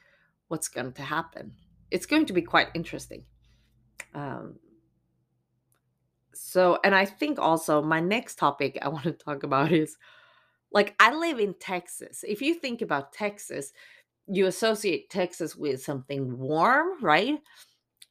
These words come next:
Uh, hot, probably a cowboy, a lone town, and the cowboy's coming in riding. Yeehaw, right?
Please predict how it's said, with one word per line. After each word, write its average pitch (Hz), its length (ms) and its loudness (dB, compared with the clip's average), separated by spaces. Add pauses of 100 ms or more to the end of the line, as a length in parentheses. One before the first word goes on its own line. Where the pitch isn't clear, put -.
Uh, 151 260 2
hot, 165 400 6 (100)
probably 185 540 4
a 143 60 0
cowboy, 214 1120 2 (440)
a 170 60 -4
lone 170 520 2
town, 196 840 0
and 151 180 -4
the 143 60 -4
cowboy's 165 440 0
coming 165 340 -6
in 170 220 0
riding. 185 540 4
Yeehaw, 262 560 6
right? 240 260 4